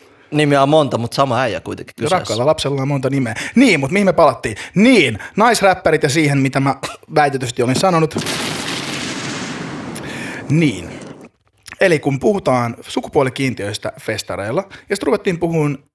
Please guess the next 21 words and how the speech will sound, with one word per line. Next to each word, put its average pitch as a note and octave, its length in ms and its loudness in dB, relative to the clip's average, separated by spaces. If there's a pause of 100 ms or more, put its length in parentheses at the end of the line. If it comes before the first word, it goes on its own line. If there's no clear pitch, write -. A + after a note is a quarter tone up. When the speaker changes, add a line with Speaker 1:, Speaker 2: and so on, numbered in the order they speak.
(100)
Speaker 2:
naisräppäreistä A#2+ 800 -4
yleisesti. - 540 -10 (1400)
Ja - 120 -4 (460)
mä A#3+ 160 6
en A3+ 60 4
muista G3 300 4
monta F3 420 4
kertaa C#3+ 460 0
mä B2 120 -4
siinä A#2+ 240 -6
keskustelussa A2+ 720 -4
painotin C#3+ 560 0
sitä, A2+ 160 -4
että A2+ 140 -6
mä E3 180 2
en C#3 260 0
arvioi G#2+ 600 -4
yhtäkään A#2+ 520 -2
räppäriä G2+ 480 -6
sukupuolen D3 580 0
perusteella, A#2 760 -4